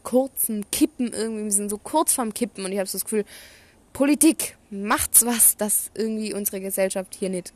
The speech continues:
kippt und sich komplett gegeneinander aufhetzt. Ähm, aber in dem Text spiegelt sich ja das wider, was ich empfind, was mich im Alltag,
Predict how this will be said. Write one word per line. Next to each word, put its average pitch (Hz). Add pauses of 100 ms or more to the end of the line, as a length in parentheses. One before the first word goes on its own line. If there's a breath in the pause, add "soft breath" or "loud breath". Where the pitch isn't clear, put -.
kippt -
und 175 (240 soft breath)
sich -
komplett 226
gegeneinander 202
aufhetzt. 220 (680 loud breath)
Ähm, 202
aber 214
in 214
dem 214
Text -
spiegelt 233
sich -
ja 202
das 233
wider, 196
was 196
ich 202
empfind, 277 (400 loud breath)
was 220
mich 226
im 208 (120)
Alltag, 226